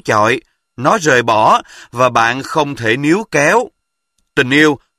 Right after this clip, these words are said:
có thể đẹp tuyệt vời và làm bạn rất hạnh phúc, nhưng thường thì nó cũng làm bạn đớn đau. Có lúc bạn tưởng như mình đang rơi xuống vực sâu hung hút và không bao giờ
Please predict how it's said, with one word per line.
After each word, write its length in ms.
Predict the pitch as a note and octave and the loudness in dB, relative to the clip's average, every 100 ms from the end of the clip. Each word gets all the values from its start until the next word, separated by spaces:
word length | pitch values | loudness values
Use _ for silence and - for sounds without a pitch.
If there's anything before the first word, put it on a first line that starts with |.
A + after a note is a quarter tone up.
| _ | _
có 160 | D3 | -2
thể 400 | G3+ B2 A2+ A2+ | -2 -2 2 2
đẹp 220 | D#3+ A#2+ - _ | 2 -2 -2 _
tuyệt 160 | C#3+ - | -2 0
vời 340 | B2 C3+ B2+ A2+ - - | 0 2 2 -2 -18 -20
và 140 | - C3 | -2 0
làm 300 | B2+ A#2+ A2+ | 0 -2 -2
bạn 300 | G#2+ A2 B2 | 0 0 -4
rất 260 | A#2 A3+ | -4 -4
hạnh 220 | - A2 A#2 | -2 -8 -6
phúc, 280 | - A#3+ _ _ _ _ | -2 -2 _ _ _ _
nhưng 400 | D#3 D#3+ D#3+ D#3 | -4 0 0 -2
thường 360 | C#3+ C#3+ C#3+ C3 _ _ - | 0 2 2 0 _ _ -6
thì 140 | C3 | -4
nó 260 | B2 C#3+ - | 0 0 0
cũng 260 | B2+ B2+ | -4 -4
làm 240 | E3 A2+ A2 | -2 -2 0
bạn 340 | G#2+ G#2 B2 | -2 -2 -2
đớn 280 | A#2+ C#3 G#3 | -2 -2 -2
đau. 320 | D#3+ D#3 A#2 _ _ _ | 0 0 -2 _ _ _
Có 160 | D3+ G3 | 0 2
lúc 200 | A3+ C4 - - _ | 0 -2 -14 -20 _
bạn 240 | A#2 B2 | -4 -4
tưởng 280 | B2+ B2+ F#3 | -2 -2 -2
như 100 | G#3 | -2
mình 280 | C#3+ A#2+ A#2+ | 0 -2 0
đang 240 | C#3 C#3 | 0 0
rơi 300 | C3 D3+ D3 | 0 2 2
xuống 220 | C3+ A3 | 2 -6
vực 200 | G3 C3 | -4 -4
sâu 260 | - D#3 C#3+ | -2 0 0
hung 240 | C3 D3 | -2 -6
hút 220 | C#3 G#3+ A#3+ - - _ | -2 -4 -4 -20 -20 _
và 140 | A#2 | -4
không 320 | A#2+ D#3+ F#3 | -2 -4 -2
bao 120 | F3 D#3 | 0 0
giờ 340 | B2+ A#2+ A2+ | 2 2 2